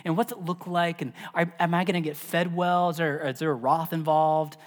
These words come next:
Like, what's the health plan?" He got up and followed Jesus. He said yes. And when he looked at his community, his tribe, he said, "Come and see this man named Jesus. Listen to what he has said."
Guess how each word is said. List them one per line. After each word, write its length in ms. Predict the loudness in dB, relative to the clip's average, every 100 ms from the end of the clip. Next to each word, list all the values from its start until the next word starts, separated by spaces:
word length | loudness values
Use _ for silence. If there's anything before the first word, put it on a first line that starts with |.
| -12 -6
Like, 160 | -2
what's 140 | -2 -2
the 80 |
health 260 | -2 -2 -4
plan?" 380 | -12 -14 -14 -20 _ _ _ _ _ _ _ _ _ _ _ _ _ _
He 260 | 4 6 6
got 340 | 4 6 6
up 340 | 6 6 4 4
and 180 | -2 -2
followed 680 | -4 0 6 8 6 4 -2
Jesus. 340 | -4 -6 -6
He 180 | -2 -2
said 380 | -2 0 0 0
yes. 800 | -2 4 4 4 -8 -10 -12 -16 _ _ _ -16 0
And 100 | 6
when 140 | 8
he 80 | 8
looked 240 | 6 6 4
at 80 |
his 160 | 4 2
community, 500 | 2 4 6 6 4
his 180 | 2 0
tribe, 380 | 4 8 8 6
he 60 |
said, 240 | 2 -2 -2
"Come 300 | 2 4 4
and 120 | -2
see 760 | -2 -2 0 4 4 2 0 -4 -6
this 220 | 0 2 4
man 400 | 4 6 6 2
named 240 | 0 -2
Jesus. 720 | -2 -2 -2 -6 -10 -14 -16 _ _ _ _ _ -6
Listen 480 | 2 4 4 4 0
to 120 | 0
what 180 | -2 -2
he 160 | -4
has 120 | -4
said." 420 | -6 -8 -8 -8